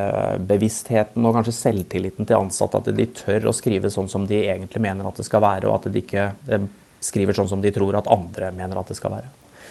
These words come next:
Og så er det sånn på et sykehus at vi har jo veldig mye å ta tak i. Det er jo ikke bare store bokstaver.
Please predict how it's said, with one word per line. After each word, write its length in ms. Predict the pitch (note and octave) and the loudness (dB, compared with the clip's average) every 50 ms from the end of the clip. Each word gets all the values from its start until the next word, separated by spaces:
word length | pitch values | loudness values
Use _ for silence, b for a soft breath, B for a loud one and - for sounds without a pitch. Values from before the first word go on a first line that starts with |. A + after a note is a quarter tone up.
| B B B | B B B
Og 80 | A#2+ | 6
så 80 | C#3 B2+ | 8 8
er 40 | A2 B2 | 8 6
det 80 | B2+ | 4
sånn 140 | C3+ A#2+ A2+ | 4 4 4
på 60 | B2+ C3 | 4 2
et 80 | B2 - | 2 2
sykehus 320 | - A2+ - - B2 A#2+ | 0 0 2 2 4 4
at 240 | B2+ B2+ B2+ - - - G#2+ A#2 A#2+ - - - | 4 4 2 0 -10 -8 -6 -4 -4 -4 -2 2
vi 100 | B2 C3+ | 4 6
har 160 | B2+ A#2 A#2+ | 6 6 6
jo 100 | C3+ C3+ C3+ | 6 4 4
veldig 300 | C3+ A2+ G2+ G#2 C3+ D3 | 4 4 4 2 2 2
mye 160 | B2+ A2 G#2+ | 2 2 2
å 40 | - | 0
ta 100 | - B2+ | 0 0
tak 300 | - - A2+ A#2 - - | 4 4 4 4 4 2
i. 60 | D3+ A#2 | 0 0
Det 200 | - - B2 A#2+ | -2 0 2 4
er 100 | A2+ A2 | 4 4
jo 40 | |
ikke 100 | - B2 | 4 4
bare 220 | B2 A#2+ A2 A2+ A#2 | 4 4 4 4 2
store 300 | - - A#2+ A2 G2+ G2 | 0 0 0 0 2 2
bokstaver. 560 | F#2 A2+ - - - G2 G2 G#2 B2+ C#3+ | 0 -2 -4 -4 0 0 2 4 4 2